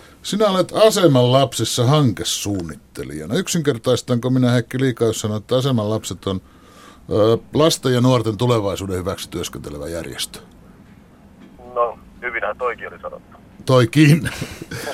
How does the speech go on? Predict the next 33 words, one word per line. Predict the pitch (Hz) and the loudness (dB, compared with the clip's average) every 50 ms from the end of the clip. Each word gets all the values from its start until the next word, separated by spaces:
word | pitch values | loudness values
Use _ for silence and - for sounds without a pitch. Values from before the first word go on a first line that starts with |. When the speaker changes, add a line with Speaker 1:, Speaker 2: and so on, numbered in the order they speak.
| - - - - - - - - - - - - - | -8 -8 -10 -10 -10 -14 -20 -20 -20 -20 -14 -6 0
Speaker 1:
Niin | 135 143 151 151 | 2 2 4 6
kuin | 156 156 156 | 6 6 6
en | 151 | 6
tiedä, | 131 156 151 147 147 139 | 6 4 4 4 4 2
miten | 143 143 143 139 135 131 | 2 2 2 2 2 2
olisit | 127 120 113 - | 2 0 -2 -2
itse | 139 123 - 127 | -4 -4 -6 -8
kiteyttänyt, | - - 143 131 127 120 117 - - 117 113 113 | -6 -6 -4 -2 -2 -2 -2 -2 -4 -2 -2 0
yritin | 113 113 104 110 107 | 0 -2 -2 -4 -4
aika | 110 101 113 | -4 -2 -2
lyhyen | 110 113 104 101 92 87 85 80 | 0 0 0 -2 -4 -4 -6 -6
panna | 76 87 85 85 | -8 -8 -8 -10
sen. | 82 - - 80 - - - - - - - - - - - | -10 -12 -14 -14 -16 -20 -18 -18 -18 -18 -16 -20 -20 -12 -8
Mut | 127 123 | -4 -2
se | - 190 | -2 -2
pitää | 190 233 202 170 185 165 156 | -2 -2 0 2 4 4 4
vielä | 160 165 156 147 | 6 4 4 2
todeta, | 143 120 151 151 147 143 143 | 2 0 0 2 0 0 -2
että | 131 - - 135 | -4 -4 -4 -4
vaikka | 127 127 - - 135 | -4 -4 -4 -4 0
juuri | 139 147 151 143 | 0 2 0 0
tällä | 123 156 170 180 170 143 | 0 0 0 2 2 2
hetkellä | 123 113 - - 113 110 113 | 0 -2 -4 -6 -4 -4 -2
oletkin | 120 127 113 - - 104 | -2 -2 -4 -6 -8 -10
siis | - 104 101 - - | -8 -8 -8 -6 -4
Seinäjoella, | - 170 175 165 151 135 127 123 120 113 117 | -2 0 0 0 0 0 0 0 0 0 -2
niin | 117 131 139 | -2 0 0
Helsingissä | 139 151 160 135 - 104 90 85 - - | 0 0 0 -2 -4 -6 -8 -8 -8 -10
sinä, | 85 92 98 101 95 | -8 -6 -6 -6 -6
Heikki | 92 98 95 - - 78 | -6 -6 -8 -8 -10 -10
Turkka, | - - - - - | -10 -12 -10 -10 -10
toimit. | 107 - - 143 131 113 101 90 80 | -6 -4 -2 -2 -2 -2 -2 -4 -8
Mutta | 90 95 - - - | -10 -12 -12 -10 -12